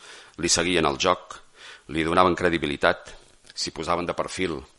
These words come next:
li seguien la veta. Això va passar especialment el dos mil disset, quan es-, en la moció s'ha di-, en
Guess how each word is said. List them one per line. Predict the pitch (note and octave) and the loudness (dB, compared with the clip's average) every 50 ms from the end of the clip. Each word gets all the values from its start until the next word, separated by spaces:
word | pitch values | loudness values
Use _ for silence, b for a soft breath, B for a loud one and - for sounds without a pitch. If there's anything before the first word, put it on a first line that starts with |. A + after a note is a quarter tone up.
| B B B B B B B B B B | B B B B B B B B B B
li | C#2 D#2+ D#2 | -4 -2 -2
seguien | - D#2+ D#2 D2+ E2 F2+ F#2 E2+ | 0 0 0 0 2 2 2 2
la | D#2 C#2+ | 2 4
veta. | E2+ F#2 F2+ - C#2+ - - - - - - _ _ _ _ _ _ _ - - - - _ - - _ _ _ _ _ - - _ _ _ _ _ _ _ _ _ _ _ B B B B B B - | 2 2 2 0 -4 -6 -8 -12 -20 -20 -20 _ _ _ _ _ _ _ -20 -20 -20 -20 _ -20 -20 _ _ _ _ _ -20 -20 _ _ _ _ _ _ _ _ _ _ _ B B B B B B 2
Això | - G2+ G#2 | 6 8 8
va | A#2 A#2 | 10 10
passar | A2+ G#2+ - A2+ | 8 8 8 6
especialment | - - A2 - - G#2+ G2 F#2+ G2+ A2 A#2 B2 | 6 6 4 6 8 8 8 8 8 8 8 6
el | A#2+ | 6
dos | F#2+ F#2+ E2+ F#2 G#2 | 4 2 0 0 0
mil | F#2+ F#2 E2 | 0 0 0
disset, | E2+ - - C#2 C2+ - - - - - - - - - - - - _ _ - - - | -2 -2 0 -2 -2 -4 -6 -16 -16 -10 -6 -6 -6 -6 -8 -18 -20 _ _ -20 -14 -6
quan | - D#2 E2 E2 E2 D#2+ D#2 D#2 D#2 D2 D2 D2+ B1+ - - | 0 4 6 6 6 6 4 0 -2 -4 -4 -6 -8 -10 -12
es-, | C2 - - - | -12 -14 -12 -10
en | E2+ D#2 | -6 -4
la | C#2 C#2 C2+ B1 C2 | -2 -2 -2 -2 -4
moció | C2+ B1 - - C#2 | -6 -8 -8 -6 -6
s'ha | - - C#2 | -4 -4 -6
di-, | D2+ - - | -6 -6 -6
en | C#2 | -6